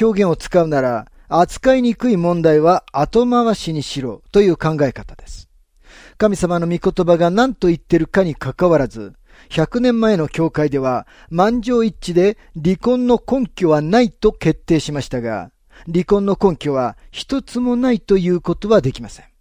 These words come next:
主イエスはこの離婚という主題について、二つのことをとてもはっきりと示されています。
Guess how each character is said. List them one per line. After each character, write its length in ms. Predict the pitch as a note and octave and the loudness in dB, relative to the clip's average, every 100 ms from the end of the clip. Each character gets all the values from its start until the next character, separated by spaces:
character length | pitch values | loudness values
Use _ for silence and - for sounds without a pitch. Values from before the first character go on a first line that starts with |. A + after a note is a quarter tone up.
| _ _ _ _ _ _ _ _ _ _ _ _ - - - | _ _ _ _ _ _ _ _ _ _ _ _ -20 -20 -18
主 300 | - G#3 F#3+ - | -6 -4 -4 -2
イ 100 | G#3 | 2
エ 80 | A#3+ | 2
ス 160 | - | 2
は 140 | F3 D#3 | 0 2
こ 120 | F3+ | 0
の 140 | F#3 | -2
離 180 | D3+ F3 | 0 -2
婚 280 | - B3+ B3 | -2 -4 -2
と 100 | A#3+ | -2
い 100 | A3+ | -2
う 80 | G3 | -2
主 220 | - D#3+ | -4 0
題 180 | E3+ E3+ | 2 2
に 80 | |
つ 140 | D3+ D#3+ | -4 -6
い 80 | C#3+ | -6
て、 320 | D3 A#2+ G#2+ _ | -6 -8 -8 _
二 300 | - - B3 | -20 -2 0
つ 100 | - | 0
の 140 | C4 A3 | -2 -2
こ 160 | F#3+ | -2
と 180 | F#3 B3 | -2 -2
を 60 | F3+ | -2
と 160 | - | -4
て 120 | - A3+ | -4 -2
も 140 | F#3+ | -2
は 140 | - | -2
っ 80 | D3+ - | -6 -6
き 120 | G3+ | -6
り 100 | F#3 | -4
と 120 | G#3 | -2
示 320 | F#3+ - D#3+ - | -4 -2 -2 -2
さ 80 | |
れ 80 | B2+ | -4
て 140 | - - | -6 -20
い 60 | |
ま 100 | G2+ | -20
す。 180 | - - | -20 -20